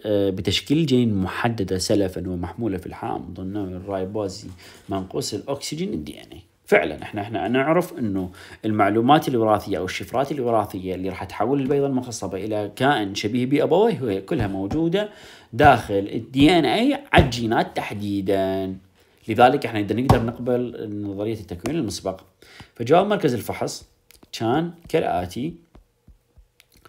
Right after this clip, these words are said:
ليش ن-، ليش في الوقت الحالي ممكن قبول نظريه التكوين المسبق؟ الجواب: لأن جميع المعلومات الخاصة بتشكيل الجنين محددة سلفا ومحمولة على الحامض النووي الرايبوزي منقوص الأكسجين دي إن إيه.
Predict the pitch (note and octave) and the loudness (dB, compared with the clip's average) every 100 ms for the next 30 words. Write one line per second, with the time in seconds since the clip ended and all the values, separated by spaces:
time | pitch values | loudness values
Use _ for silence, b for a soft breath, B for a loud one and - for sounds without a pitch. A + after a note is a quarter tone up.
0 | B B B A#2 D3 D#3+ - D#3 D3+ C3 | B B B 4 8 8 8 2 0 0
1 | D#3+ E3 E3+ E3 - C#3+ C3 D3+ D#3 C#3+ | 2 6 6 4 0 -2 0 0 2 0
2 | C3+ C#3 C3+ C3 B2 C3+ C3+ B2 B2+ C3 | 4 4 4 0 -4 -4 -4 -2 -4 -2
3 | C3 A#2+ A#2 B2 A2+ - - A2+ G#2+ - | 0 0 0 0 -2 -6 -8 -6 -6 -6
4 | D3 F#3+ B2+ G2+ F#2+ - - - _ _ | -4 -4 0 2 2 2 -4 -20 _ _
5 | - - B B B B A2+ G#2+ A2 A2 | -18 -18 B B B B 0 2 0 2
6 | A2 G2+ G#2 G#2 G2+ F#2 G#2 G2 - G2 | 2 2 0 0 -2 -6 -6 -8 -6 -10
7 | - G2+ G2 G2 G2 F#2+ G2 F#2+ F#2+ F#2+ | -6 -6 -2 -2 -2 -6 -6 -8 -8 -6
8 | G2+ F#2+ F#2 F#2+ F#2+ - G2 F#2+ F#2 F#2 | -6 -4 -4 -4 -4 -6 -4 -2 -2 -4
9 | - F#2+ F#2 F#2+ F#2+ F#2+ F#2 F#2 F#2+ F#2 | -4 -6 -4 -2 -2 -2 -2 -4 -2 -4
10 | F2+ E2+ E2 G2 - - - G2 G#2 G2 | -4 -8 -10 -12 -12 -14 -14 -10 -8 -8
11 | - - - | -12 -14 -18